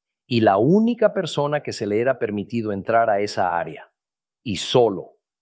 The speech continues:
cuando era convocado por Jehová, Moisés. La cima era lo equivalente al lugar santísimo, donde solo el sumo sacerdote podía entrar, nadie más. Y luego solo una vez al año,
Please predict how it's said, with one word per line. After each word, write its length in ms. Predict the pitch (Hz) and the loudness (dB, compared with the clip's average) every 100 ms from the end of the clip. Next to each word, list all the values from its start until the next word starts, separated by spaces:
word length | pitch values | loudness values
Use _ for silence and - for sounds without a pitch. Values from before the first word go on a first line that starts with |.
| _ _ | _ _
cuando 360 | - 101 98 104 | 2 4 2 2
era 200 | 120 - | 0 0
convocado 580 | 139 123 120 113 104 | -2 -2 2 2 2
por 160 | - 95 | -6 -8
Jehová, 440 | - 87 85 - _ _ _ _ _ | -6 -4 -4 -6 _ _ _ _ _
Moisés. 800 | 104 92 78 85 71 - - _ _ _ _ _ _ _ | 0 0 -2 -6 -6 -10 -14 _ _ _ _ _ _ _
La 160 | - 104 | 0 2
cima 460 | - 135 139 135 | 2 0 2 2
era 200 | 131 131 | 0 0
lo 120 | 120 110 | 0 -2
equivalente 720 | - 107 98 98 117 117 113 | -2 -2 0 0 -2 0 0
al 100 | 101 | 0
lugar 360 | 92 95 104 | -2 2 0
santísimo, 840 | - 92 80 98 85 85 76 - _ _ _ _ | 0 -10 -8 -8 -8 -10 -12 -14 _ _ _ _
donde 280 | - 104 98 | -2 -2 -2
solo 440 | 87 - 123 127 113 | -2 0 2 2 -4
el 80 | |
sumo 280 | 98 127 117 | -4 -4 -4
sacerdote 640 | 107 104 104 90 107 113 113 | -6 -8 -8 -4 -2 -2 -6
podía 400 | 92 87 98 95 | -8 -6 -4 -4
entrar, 360 | 82 85 71 - _ _ | -4 -6 -6 -10 _ _
nadie 380 | - 98 104 120 | -2 2 2 0
más. 460 | 107 80 - - _ _ _ _ _ _ | -4 -6 -12 -16 _ _ _ _ _ _
Y 120 | 95 | -2
luego 460 | 98 113 135 147 | 4 4 4 0
solo 300 | 156 - 123 | -4 -2 0
una 240 | 127 127 117 | 0 0 0
vez 200 | 120 113 | -2 -2
al 120 | 98 | 0
año, 400 | 92 85 78 - | 0 -2 -10 -18